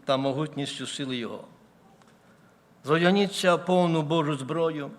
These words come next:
щоб могли ви стати проти хитрощів диявольських.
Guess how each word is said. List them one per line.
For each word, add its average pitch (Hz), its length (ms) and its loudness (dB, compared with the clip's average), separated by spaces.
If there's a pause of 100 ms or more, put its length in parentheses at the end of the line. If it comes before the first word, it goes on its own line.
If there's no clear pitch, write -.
(920)
щоб 143 180 -2
могли 147 380 4
ви 147 140 0
стати 143 680 0 (560)
проти 131 400 -2
хитрощів 135 920 -8
диявольських. 120 640 -4